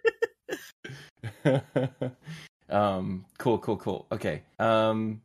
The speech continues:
w-, what's the f-, have you been working on, uh, Coyote and Crow projects that you're probably not allowed to talk about? Um, are you currently working on them, or are you moving forward with them, or, like, what's going on with that?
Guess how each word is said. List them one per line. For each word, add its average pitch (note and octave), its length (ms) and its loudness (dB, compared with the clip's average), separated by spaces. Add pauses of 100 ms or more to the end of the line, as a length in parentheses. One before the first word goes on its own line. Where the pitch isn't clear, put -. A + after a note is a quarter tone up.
(160)
w-, A#2 200 -4
what's B2 420 2
the A3 80 0
f-, - 260 -8
have C3+ 180 4
you F3 100 4
been F3 120 4
working C3 300 4
on, A#2+ 180 6
uh, G2+ 300 6
Coyote G#2+ 400 4
and G2 80 -2
Crow G#2 160 0
projects G2 360 0
that - 140 -8
you're F#2 80 -4
probably F2+ 240 0
not F2+ 140 0
allowed F2+ 140 -2
to E2+ 40 -6
talk F#2 180 -4
about? F#2+ 360 -2
Um, F#2 260 -2
are G#2+ 80 2
you A2+ 160 4
currently B2+ 380 2
working A#2 320 0
on A#2 160 2
them, A#2 240 -2
or F#2 380 0
are F#2 40 0
you F#2 160 0
moving F#2+ 300 -2
forward G2+ 240 -2
with F#2+ 100 -8
them, F#2+ 240 0
or, F2+ 100 -4
like, F#2 200 -6
what's - 120 -10
going - 140 -10
on A#1 80 -10
with - 120 -16
that? - 180 -14